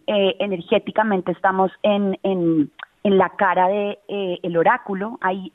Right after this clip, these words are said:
sale muchísima, muchísima información que emerge de nuestro interior. Es como cuando a mí una mujer me dice, "No sé qué decisión tomar frente a, eh, esto en mi trabajo, o frente a esto en mi relación, o frente a lo que sea", yo digo, "Espérate que sangres y escucha".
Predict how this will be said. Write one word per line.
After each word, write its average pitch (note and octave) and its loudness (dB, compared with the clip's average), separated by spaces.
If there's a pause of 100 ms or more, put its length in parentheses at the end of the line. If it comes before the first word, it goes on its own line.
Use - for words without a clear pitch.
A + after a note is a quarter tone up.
(100)
sale G#3 0
muchísima, B3+ -2
muchísima G#3 -4
información G3+ 0 (400)
que B3 4
emerge G#3+ 2
de G#3 2
nuestro G3+ -2
interior. F3 0 (380)
Es - -6
como G#3+ 4
cuando G#3 0
a - -2
mí G3 -4
una F#3+ 0
mujer G#3 -4
me F#3 -6
dice, G3 -2
"No A3 0
sé A3 2
qué A3 -2
decisión G#3+ -2
tomar F#3+ 2
frente G#3 -2
a, F3 4 (480)
eh, G3+ 2
esto G3 -2
en G3 -4
mi G#3+ -4
trabajo, A3+ 2
o G#3 0
frente F#3 -6
a F3 2
esto F#3 -6
en G3 -10
mi G3+ -10
relación, G#3 0
o A3+ -2
frente F#3+ -4
a E3+ 4
lo F#3 -6
que F3+ -14
sea", G#3+ -2
yo G#3 -20
digo, F3 -20
"Espérate F3+ -6
que A3 -16
sangres G3+ -2
y G3+ -12
escucha". - 0